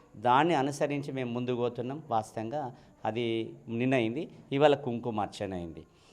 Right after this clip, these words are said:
మరి అదేవిధంగా ఆశ్రమం అనేది, ధర్మం అనేది ముందర తీసుకుపోవాలి. ప్రతి పల్లెటూరులో భగవంతుడు అనేది అందరి భావన రావాలన్న ఒక ఉద్దేశంతోనే మా పుట్టినూరులో నేను ఇంత సమయం ఆయన జన్మించాను కాబట్టి ఇక్కడ కూడా చేయడం నా ధర్మం కాబట్టి అని,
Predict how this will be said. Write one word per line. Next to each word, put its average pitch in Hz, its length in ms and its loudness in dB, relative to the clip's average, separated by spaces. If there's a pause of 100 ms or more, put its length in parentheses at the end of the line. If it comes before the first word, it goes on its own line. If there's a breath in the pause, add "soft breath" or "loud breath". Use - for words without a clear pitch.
(160 soft breath)
మరి 135 140 4
అదేవిధంగా 139 640 4
ఆశ్రమం 139 460 4
అనేది, 135 320 0
ధర్మం 127 420 2
అనేది 131 220 0
ముందర 131 280 4
తీసుకుపోవాలి. 120 680 0
ప్రతి 131 300 -2
పల్లెటూరులో 156 800 4 (280 loud breath)
భగవంతుడు 170 600 6
అనేది 160 440 6
అందరి 160 420 8
భావన 147 400 8
రావాలన్న 135 480 6
ఒక 127 140 -6
ఉద్దేశంతోనే 139 880 0 (420 soft breath)
మా 123 200 2
పుట్టినూరులో 131 720 0
నేను 117 300 0
ఇంత 113 180 -2
సమయం 117 540 -2
ఆయన 117 200 0 (460)
జన్మించాను 135 600 2
కాబట్టి 123 240 0
ఇక్కడ 123 180 -2
కూడా 120 180 -2 (120)
చేయడం 117 260 2
నా 110 100 0
ధర్మం 113 380 -2
కాబట్టి 110 360 -2
అని, 120 320 -6